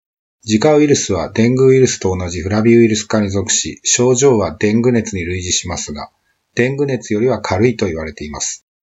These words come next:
ジカウイルス感染症は当初ジカ熱と言われていましたが、症状としてあまり高熱を認めないため、現在ではジカウイルス感染症と言われることが多くなっています。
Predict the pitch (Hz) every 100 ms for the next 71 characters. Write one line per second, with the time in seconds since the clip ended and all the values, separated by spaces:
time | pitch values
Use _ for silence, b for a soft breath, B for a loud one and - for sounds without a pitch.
0 | _ _ _ _ _ - 110 143 151 147
1 | - - 135 - 147 - 98 82 - 139
2 | 143 - 82 98 127 135 113 - 95 92
3 | 92 92 90 87 - 85 80 - - 135
4 | 143 143 147 143 110 - 95 90 - 101
5 | 131 139 117 127 127 123 110 117 113 107
6 | 110 104 101 98 90 85 - 113 139 127
7 | 107 98 120 98 80 - 120 127 127 123
8 | - 120 117 - 120 107 95 98 123 104
9 | 101 98 92 101 135 127 110 101 95 85
10 | 80 - 76 - - -